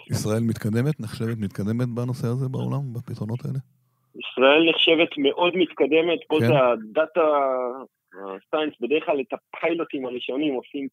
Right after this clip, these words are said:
Speaker 2: פה, כי זה
Speaker 1: כן.
Speaker 2: נוח, זה קל,
Speaker 1: יפה,
Speaker 2: וכשהפתרון
Speaker 1: יפה, טוב
Speaker 2: מבשיל,
Speaker 1: לשמוע.
Speaker 2: הוא יוצא
Speaker 1: כן.
Speaker 2: בכלל העולם.
Speaker 1: כמובן, גם עוד נושא שאנחנו מובילים בו, זה גם טוב. אה, איתן, רצית עוד משהו להוסיף, להעיר? אה, אפשר? לסיכום.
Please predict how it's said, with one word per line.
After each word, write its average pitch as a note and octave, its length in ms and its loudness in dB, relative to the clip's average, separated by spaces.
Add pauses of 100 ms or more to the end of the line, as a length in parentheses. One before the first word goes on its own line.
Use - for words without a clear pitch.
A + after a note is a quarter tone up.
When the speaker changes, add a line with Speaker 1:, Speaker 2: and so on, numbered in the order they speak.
Speaker 2:
פה, D#3 240 0
כי - 180 -14
זה A2 80 -2
Speaker 1:
כן. A2+ 100 0
Speaker 2:
נוח, D#3+ 300 0 (100)
זה G#2+ 120 -6
קל, F3 380 2 (120)
Speaker 1:
יפה, A2+ 220 -4
Speaker 2:
וכשהפתרון A#2+ 800 -2
Speaker 1:
יפה, C#3 180 0
טוב A2+ 100 0
Speaker 2:
מבשיל, F3 320 2
Speaker 1:
לשמוע. D3+ 140 2
Speaker 2:
הוא B2 80 -2
יוצא D3+ 680 0
Speaker 1:
כן. A2 340 -2
Speaker 2:
בכלל C3 420 0
העולם. A2 380 0 (120)
Speaker 1:
כמובן, G2+ 480 -4
גם G#2+ 160 -6
עוד A2+ 160 -2
נושא A2 300 -6
שאנחנו G2+ 420 -10
מובילים G2+ 460 -8
בו, G2 120 -10
זה F#2+ 140 -8
גם G#2 160 -6 (120)
טוב. G2+ 200 -4 (600)
אה, A#2 480 4 (480)
איתן, F3+ 280 4 (100)
רצית G#2 220 -4
עוד A2 180 2
משהו G#2+ 440 -2
להוסיף, B2+ 420 -4
להעיר? G#2+ 320 -8 (360)
אה, F#2+ 140 -14 (180)
אפשר? G#2+ 220 -8 (960)
לסיכום. A2+ 420 -8